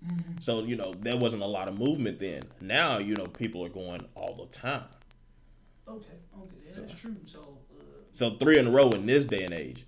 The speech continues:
Speaker 2: means a whole lot.
Speaker 1: I guess my, my next big question is, is, is, is two and seven, is that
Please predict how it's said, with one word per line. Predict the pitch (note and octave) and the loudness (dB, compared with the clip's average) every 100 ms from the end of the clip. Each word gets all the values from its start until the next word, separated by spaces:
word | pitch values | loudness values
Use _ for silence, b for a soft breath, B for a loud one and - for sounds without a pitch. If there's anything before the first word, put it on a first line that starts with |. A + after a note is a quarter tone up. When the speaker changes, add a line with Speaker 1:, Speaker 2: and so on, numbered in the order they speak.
| - | -18
Speaker 2:
means | D2 D2+ | -18 -18
a | |
whole | - - F#2+ E2+ | -16 -8 -6 -6
lot. | G#1 - - - - - | -8 -12 -16 -20 -20 -20
Speaker 1:
I | D3+ | -16
guess | F3 F3 D#3 D3 | -14 -12 -16 -18
my, | - D3+ D3 | -20 -20 -16
my | |
next | E3 E3 | -16 -14
big | D#3 D3+ | -16 -16
question | D#3 D3+ - D3 | -16 -16 -16 -18
is, | D3+ C#3+ | -18 -18
is, | C3 B2+ - | -20 -20 -20
is, | C3+ - B2+ | -20 -20 -20
is | B2 | -18
two | - E3 | -12 -10
and | D#3+ | -10
seven, | - E3+ F#3+ G3+ E3+ | -12 -12 -12 -12 -14
is | |
that | C#3+ | -16